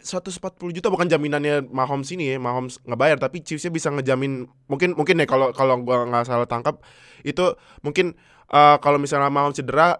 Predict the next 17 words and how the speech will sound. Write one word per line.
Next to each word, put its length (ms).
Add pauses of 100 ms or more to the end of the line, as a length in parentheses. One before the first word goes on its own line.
(140)
Chiefs 160
bakal 560
bersedia 400
bayar 240
buat 240
Mahomes 320
ini 160
seratus 640
empat 80
puluh 160
juta. 160 (720)
Seratus 560
empat 160
puluh 240
juta 320
injury 400
guarantee. 400